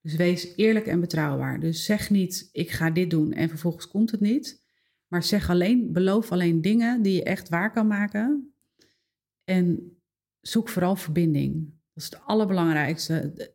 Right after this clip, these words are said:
mensen moeten het gevoel hebben: "We doen het samen." En niet dat het hoog over besloten wordt. Want het is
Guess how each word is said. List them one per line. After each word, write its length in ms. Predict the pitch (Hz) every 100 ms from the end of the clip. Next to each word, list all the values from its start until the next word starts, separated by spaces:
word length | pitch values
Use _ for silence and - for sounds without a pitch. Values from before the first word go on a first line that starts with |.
| _
mensen 400 | 170 190 220 214
moeten 220 | 226 240
het 80 | 240
gevoel 340 | 196 - 233
hebben: 240 | 220 208 196
"We 100 | 190
doen 160 | 190
het 120 | 185 180
samen." 560 | 208 175 151 156 - - _ _ _ _ _
En 220 | - 175
niet 200 | 214 -
dat 120 | 196
het 80 | 190
hoog 280 | 180 202 -
over 280 | - 180 170
besloten 500 | 175 - 190 190 170
wordt. 160 | -
Want 120 | 165
het 80 | 175
is 320 | 185 165 -